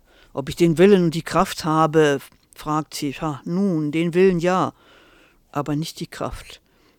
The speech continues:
Vielleicht, weil auch der Wille nicht der ist, der er sein sollte. Woher sollte ich ihn auch nehmen? Ich kann hier nicht leben und an ihrem Hause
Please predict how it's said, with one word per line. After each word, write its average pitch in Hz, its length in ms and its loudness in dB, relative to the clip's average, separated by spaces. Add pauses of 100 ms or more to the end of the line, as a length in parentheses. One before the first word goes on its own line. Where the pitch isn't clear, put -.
(320)
Vielleicht, 175 480 -6
weil 170 340 -6
auch 165 120 -4
der 220 160 2
Wille 196 220 4
nicht 143 380 -2 (160)
der 151 260 -2
ist, - 420 -12 (480)
der 151 200 -2
er 156 80 -2
sein 156 320 0
sollte. 107 480 -6 (360)
Woher 151 260 -6
sollte 160 220 -2
ich 160 100 -10
ihn 165 100 -6
auch 151 120 -2
nehmen? 175 520 -2 (540)
Ich - 120 -10
kann 220 220 2
hier 165 120 4
nicht 143 200 -2
leben 147 440 -10 (320)
und 165 160 -6
an 139 140 -2
ihrem 156 240 2
Hause 147 480 -4